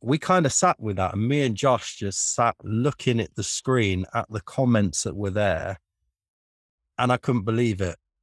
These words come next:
And I was like, "Well, I, I can't address this at this moment," because I was quite angry about it. And then when we brought Amy on board, we revisited it. And I said, "Look, this has to be addressed in some way." And she went, "This is just,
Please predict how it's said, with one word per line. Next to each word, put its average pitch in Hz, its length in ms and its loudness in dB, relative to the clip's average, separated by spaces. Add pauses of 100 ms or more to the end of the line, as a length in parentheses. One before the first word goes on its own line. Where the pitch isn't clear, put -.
And 113 180 0
I 117 80 4
was 113 120 0
like, 113 240 0
"Well, 117 260 -2
I, 104 240 0
I 110 40 0
can't 131 320 0
address 120 420 0
this 95 260 -8
at 92 120 -8
this - 220 -8
moment," 92 560 -2
because 101 400 -6
I 104 80 0
was 92 140 -4
quite 92 260 -2
angry 95 380 -2
about 87 420 -2
it. 85 220 -6
And 117 180 2
then 123 140 2
when 147 160 2
we 139 120 2
brought 131 260 0
Amy 131 340 2
on 90 180 -2
board, 95 440 -4
we 107 380 0 (100)
revisited 113 720 -2
it. 85 200 -6 (120)
And 101 100 0
I 98 60 0
said, 101 240 -4
"Look, 110 180 0
this 104 280 -6
has - 400 -2
to 107 100 -8
be 113 160 -2
addressed 117 500 -2
in 98 160 -4
some 98 420 -2
way." 95 420 -4 (640)
And 113 140 -4
she - 160 -4
went, 113 300 0 (840)
"This 143 220 -4
is 185 120 -2
just, 185 300 -2